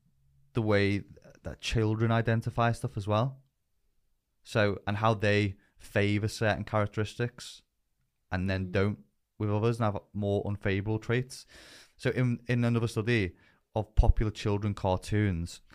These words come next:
Speaker 1: females were four times more likely than male characters to be depicted as underweight, and overweight characters were more likely to be portrayed as unintelligent and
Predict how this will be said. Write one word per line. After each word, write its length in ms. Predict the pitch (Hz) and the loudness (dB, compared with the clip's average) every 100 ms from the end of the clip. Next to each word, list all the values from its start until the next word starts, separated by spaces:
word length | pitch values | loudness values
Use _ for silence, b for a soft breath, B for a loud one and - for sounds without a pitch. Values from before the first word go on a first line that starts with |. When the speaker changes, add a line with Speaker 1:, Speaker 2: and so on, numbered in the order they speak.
| b b b | b b b
Speaker 1:
females 640 | - - 104 113 113 113 | -10 -4 0 2 4 4
were 60 | 107 | 0
four 460 | - - 110 113 | -6 -4 -2 0
times 460 | 113 - 110 110 107 | -2 -2 0 0 -2
more 180 | 113 107 | -2 0
likely 260 | 104 104 - | 0 -2 -4
than 120 | 101 | -2
male 180 | 92 98 | 0 0
characters 580 | - 95 95 - 90 - | 0 -2 -2 -2 -4 -4
to 100 | - | -10
be 120 | 98 | -8
depicted 540 | - - 117 - 104 | -10 -4 -4 -2 -4
as 140 | 95 - _ | -4 -10 _
underweight, 540 | 107 104 104 104 131 135 b b b _ _ _ _ _ b | -2 0 2 4 2 0 b b b _ _ _ _ _ b
and 140 | 107 104 | -6 -2
overweight 400 | 98 101 101 107 | 0 0 2 0
characters 360 | - 110 101 101 | 2 0 0 -2
were 60 | 104 | -2
more 280 | 98 101 98 | 0 0 0
likely 260 | 95 - | -2 -4
to 100 | 95 | -8
be 180 | 92 98 - - | -4 -6 -6 -8
portrayed 600 | - - - 98 92 90 b b | -6 -6 -2 0 2 -2 b b
as 160 | - - _ | -8 -8 _
unintelligent 720 | 107 98 95 92 92 98 95 | -2 0 -2 -2 0 0 -4
and 120 | - | -6